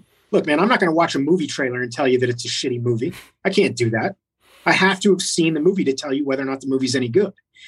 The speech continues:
And that's how I feel with The Last of Us two. Uh, I know that there are a lot of people that were upset that Joel died. I'm upset that Joel died. I was a huge fan of Joel, but I also understand the plot device, and the device is a storytelling. And I think it's brilliant storytelling.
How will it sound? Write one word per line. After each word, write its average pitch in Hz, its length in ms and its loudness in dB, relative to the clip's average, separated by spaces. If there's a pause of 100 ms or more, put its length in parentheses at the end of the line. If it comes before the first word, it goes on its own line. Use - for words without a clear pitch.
(140)
And 156 120 2
that's 170 180 2
how 180 120 4
I 156 80 2
feel 151 220 0
with 147 100 -4
The 139 80 -2
Last 135 300 -4
of 127 60 -8
Us 123 120 -4
two. 254 280 -6 (460)
Uh, 135 320 4
I 170 100 2
know 175 140 4
that 170 100 -2
there 151 120 2
are 139 40 4
a 135 60 4
lot 127 180 0
of 123 80 -6
people 131 200 -8
that 127 80 -2
were 127 120 -6
upset 120 400 -4
that 123 80 -6
Joel 117 260 -2
died. 104 300 -4
I'm 180 220 4
upset - 440 -4
that - 60 -10
Joel 110 260 -4
died. 101 260 -6 (220)
I 143 80 4
was 135 140 4
a - 40 6
huge 170 300 2
fan 147 220 2
of 135 80 2
Joel, 117 280 -2 (200)
but 139 100 0
I 139 40 4
also 160 340 2
understand 143 500 -4
the 127 40 -6
plot 139 280 -4
device, 123 460 0 (340)
and 131 140 0
the 135 40 4
device 131 440 2
is 123 80 -4
a 117 60 -2
storytelling. 135 580 -2 (280)
And 139 120 4
I 139 60 6
think 139 100 4
it's 123 100 -4
brilliant 147 340 0
storytelling. 139 720 -2